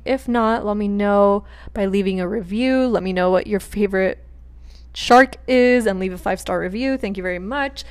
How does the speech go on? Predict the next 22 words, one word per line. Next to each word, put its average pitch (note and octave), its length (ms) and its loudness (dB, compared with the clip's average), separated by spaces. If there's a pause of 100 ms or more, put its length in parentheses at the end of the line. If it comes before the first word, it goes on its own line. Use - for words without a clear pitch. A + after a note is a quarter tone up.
<laughs> - 140 -16
I'm C4+ 560 -2
just G3+ 160 -10
kidding. F3 260 -8 (260)
No, C#4 140 0
but B3+ 100 0
really, C4+ 300 -2
like, - 240 -6 (220)
since C#4+ 280 -10
we're C4 120 2
talking A#3+ 260 -4
about G3+ 160 -2
reviews, G#3 680 -6 (920)
we're A#3+ 100 -4
trying B3+ 280 -6
to C4 60 -6
get B3 180 -4
the A3+ 60 -14
podcast A#3 540 -8
ranking A#3 380 -8
up. - 200 -12
So G3+ 380 -2